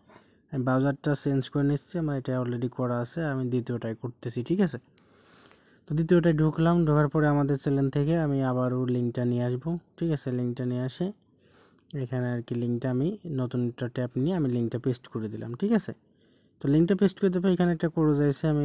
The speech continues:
এটা কেটে দিলাম। তারপরে এখান থেকে, আহ, আমি আর কি স্টেপটা একটু ক্লিয়ার করে নিচ্ছি, যেহেতু স্ক্রিন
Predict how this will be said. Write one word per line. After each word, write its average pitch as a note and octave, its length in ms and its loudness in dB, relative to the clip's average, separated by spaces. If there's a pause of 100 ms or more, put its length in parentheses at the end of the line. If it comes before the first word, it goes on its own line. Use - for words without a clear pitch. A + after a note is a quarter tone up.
এটা C3+ 200 -2
কেটে C3+ 300 -2
দিলাম। C3 220 0 (140)
তারপরে C3 320 -6
এখান B2+ 160 -2 (100)
থেকে, B2+ 300 -2
আহ, - 1200 -6
আমি B2 140 0 (120)
আর A#2+ 140 -2
কি A#2+ 120 -2 (380)
স্টেপটা - 440 0 (120)
একটু B2+ 160 -2 (140)
ক্লিয়ার C3 320 4
করে C3 200 4
নিচ্ছি, B2+ 260 -2 (100)
যেহেতু B2+ 260 0 (220)
স্ক্রিন C3 220 0